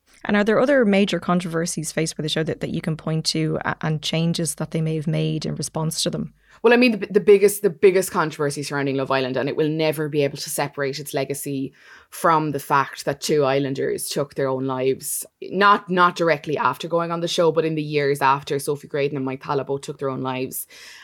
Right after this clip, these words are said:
Speaker 2: And that has been hugely linked to Love Island. And there will be a lot of people who say, you know, it was the show that did it and it was because of the show. Um, now,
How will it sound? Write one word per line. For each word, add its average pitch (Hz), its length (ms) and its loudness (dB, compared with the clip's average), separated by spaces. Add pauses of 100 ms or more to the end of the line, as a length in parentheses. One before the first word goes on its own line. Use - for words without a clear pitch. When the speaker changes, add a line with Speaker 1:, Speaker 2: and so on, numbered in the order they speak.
Speaker 2:
And 170 180 2
that 170 200 4
has 147 140 -8
been 151 140 0
hugely 143 460 -4
linked 131 460 -6 (320)
to - 120 -4
Love 127 160 -2
Island. 165 400 4
And 151 180 -2
there 147 120 0
will 151 100 0
be 143 140 0
a - 20 0
lot 143 200 2
of 139 80 -8
people 135 280 -6
who 139 220 -2
say, 135 300 0
you 143 180 -2
know, 131 140 -4
it 120 120 -6
was 143 140 -10
the 143 100 -12
show 147 360 0
that 139 120 -2
did 156 160 -2
it 143 240 -4
and 131 180 -10
it - 60 -12
was 139 120 -12
because 147 280 -4
of 143 80 -18
the 143 60 -10
show. 143 520 -2 (360)
Um, 147 480 0
now, 135 320 -2